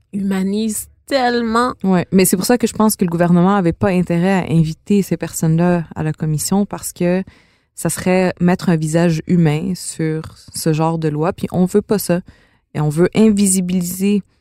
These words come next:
Speaker 2: euh, ces humains-là qui sont affectés. Puis c'est quelque chose que font beaucoup de commentateurs publics quand on parle de laïcité. On l'utilise comme un jargon, euh, juridique, euh, technique, pour finalement,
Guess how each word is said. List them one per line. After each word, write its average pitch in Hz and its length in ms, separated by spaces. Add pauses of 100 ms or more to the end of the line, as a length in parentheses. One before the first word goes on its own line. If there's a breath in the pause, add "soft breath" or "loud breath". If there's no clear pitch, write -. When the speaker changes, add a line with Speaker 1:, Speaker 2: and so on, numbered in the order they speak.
(200)
Speaker 2:
euh, 156 200
ces 165 340
humains-là 170 360
qui - 140
sont 175 140
affectés. 165 440
Puis - 140
c'est 185 120
quelque - 180
chose 254 220
que 175 240
font 208 320
beaucoup 196 320
de 214 120
commentateurs 165 680
publics 175 460
quand 170 160
on 160 60
parle 202 260
de 170 80
laïcité. 165 680 (500 loud breath)
On 165 100
l'utilise 196 360
comme 170 180
un 170 100
jargon, 175 680
euh, 160 120
juridique, 175 680 (300)
euh, 156 260 (120)
technique, 185 640 (600 soft breath)
pour 220 220
finalement, 190 720